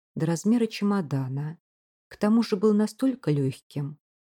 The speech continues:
что Виктория могла поднять его двумя пальцами. Дональд полюбовался глянцевым полихромно-переливчатым покрытием.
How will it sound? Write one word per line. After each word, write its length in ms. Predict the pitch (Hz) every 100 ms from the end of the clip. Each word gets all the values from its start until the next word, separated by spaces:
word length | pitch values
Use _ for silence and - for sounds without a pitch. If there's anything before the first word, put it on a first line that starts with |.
| _
что 220 | - 180
Виктория 500 | 151 156 240 269 233
могла 320 | 165 135 170
поднять 540 | - 147 147 185 190 170
его 260 | 165 170
двумя 320 | 143 143 170
пальцами. 880 | 180 147 135 - - 143 147 156 151 _ _ _ _ _ _ _ _ _ _ _ _
Дональд 480 | 185 269 269 247 -
полюбовался 720 | 170 151 147 185 226 - 156
глянцевым 680 | 143 180 220 - 180 180 165
полихромно-переливчатым 1400 | 151 147 - 196 208 190 151 143 143 - - - 165
покрытием. 1000 | 156 170 - 139 - - 143 143 143 175